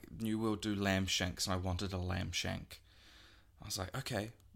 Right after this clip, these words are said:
She's like, "Well, maybe it was breakfast, so we'll come back later and see if they have it."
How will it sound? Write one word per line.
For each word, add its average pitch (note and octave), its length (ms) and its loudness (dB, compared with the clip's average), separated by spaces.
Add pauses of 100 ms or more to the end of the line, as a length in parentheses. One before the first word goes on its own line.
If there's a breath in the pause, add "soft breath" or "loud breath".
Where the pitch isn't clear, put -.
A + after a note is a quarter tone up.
She's A#2+ 80 -10
like, - 140 -2
"Well, B2+ 100 2
maybe B2+ 280 4
it B2 60 4
was A#2 120 -2
breakfast, - 460 0
so G2+ 200 0
we'll G#2 220 -4
come A2+ 240 0
back G#2 160 4
later F#2+ 380 4
and F2+ 100 0
see G#2+ 180 2
if F#2 140 0
they F#2+ 80 0
have F#2 220 0
it." - 200 -6